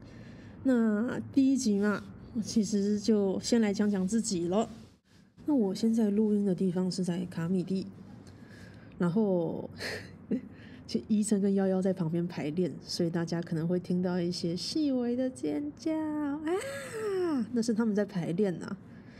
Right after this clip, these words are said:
但，啊，这个就是演员很真实的一面。好，他们在尖叫。他在说“不要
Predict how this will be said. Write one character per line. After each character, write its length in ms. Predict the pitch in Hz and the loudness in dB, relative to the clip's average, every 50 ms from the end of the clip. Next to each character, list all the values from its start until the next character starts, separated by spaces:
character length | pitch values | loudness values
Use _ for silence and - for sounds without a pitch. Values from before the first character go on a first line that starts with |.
| - - - - - - - | -18 -18 -18 -18 -18 -8 -2
但， 500 | - 226 214 208 196 190 180 175 160 147 - - - - | 2 2 4 4 2 2 2 0 -2 -4 -6 -10 -14 -12
啊， 180 | - 185 185 190 | -10 -6 -6 -6
这 140 | - - 220 | -2 -2 0
个 100 | - 214 | 0 0
就 140 | 190 202 190 | 0 0 0
是 300 | - 208 190 185 180 175 175 | 0 2 2 2 2 0 -2
演 200 | 175 185 185 180 | -2 -2 0 0
员 200 | 175 180 185 196 | 2 2 0 0
很 120 | 220 190 - - | 0 -2 -6 -2
真 260 | - 214 226 254 277 | 0 0 2 2 0
实 200 | 269 - 190 180 | -2 -2 -2 0
的 100 | 175 180 | 0 0
一 160 | 175 180 180 | 0 0 0
面。 260 | 180 196 214 214 - - - - - - - - - - - - - - - - - - - - - - - - - - - - - - - - - - - - - - - - - - - - - - - - - - - - - - - - - - - - - - - | 0 0 0 -2 -2 -6 -12 -16 -16 -18 -18 -18 -20 -18 -20 -20 -20 -20 -20 -20 -18 -18 -18 -18 -18 -18 -18 -18 -18 -18 -18 -18 -18 -18 -18 -18 -18 -18 -18 -18 -18 -18 -18 -18 -18 -18 -16 -16 -18 -18 -18 -18 -18 -18 -18 -18 -18 -18 -18 -18 -18 -18 -18 -18 -20 -20 -18
好， 320 | - - 170 202 196 214 - - - | -12 -8 -6 -6 -6 -6 -10 -10 -8
他 140 | - 190 190 | -4 -2 -2
们 80 | 196 | 0
在 100 | - 185 | 0 -2
尖 280 | 185 - 214 202 208 226 | -2 -2 -4 -4 -4 -2
叫。 280 | - 262 214 196 - - - - - - - - - - - - - - - - - - - - 640 622 - - - - - - - - - - - - - - - - - - - - - - - - - - - | 0 0 0 0 -4 -8 -12 -16 -16 -18 -18 -20 -20 -18 -18 -18 -18 -18 -18 -18 -18 -18 -18 -16 -16 -16 -16 -16 -18 -18 -18 -18 -18 -18 -18 -18 -18 -18 -18 -18 -18 -18 -20 -20 -20 -20 -20 -20 -20 -20 -20 -20 -8
他 140 | - 233 214 | -4 -2 0
在 80 | 202 | 0
说 120 | 202 - 240 226 | 0 0 -2 0
“不 140 | 233 240 262 | 0 0 2
要 200 | 269 302 277 | 2 2 0